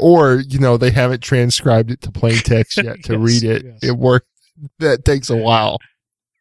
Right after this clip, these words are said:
Speaker 2: So, f-, uh, by the way, I did post some pictures with that episode,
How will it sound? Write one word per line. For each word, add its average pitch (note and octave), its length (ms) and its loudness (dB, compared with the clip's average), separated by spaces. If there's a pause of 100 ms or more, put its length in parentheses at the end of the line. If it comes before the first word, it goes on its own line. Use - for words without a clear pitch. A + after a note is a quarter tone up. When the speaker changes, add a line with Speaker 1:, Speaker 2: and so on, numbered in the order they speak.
(320)
Speaker 2:
So, E3 520 0
f-, - 400 -10
uh, D#3+ 80 -2
by F#3+ 160 -2
the F#3 100 0
way, F3 180 2
I C#3+ 100 0
did D#3+ 380 -6
post - 380 -2
some A#2+ 180 -4
pictures - 680 -6
with B2 320 -4
that A2 200 -2
episode, G#2 500 -8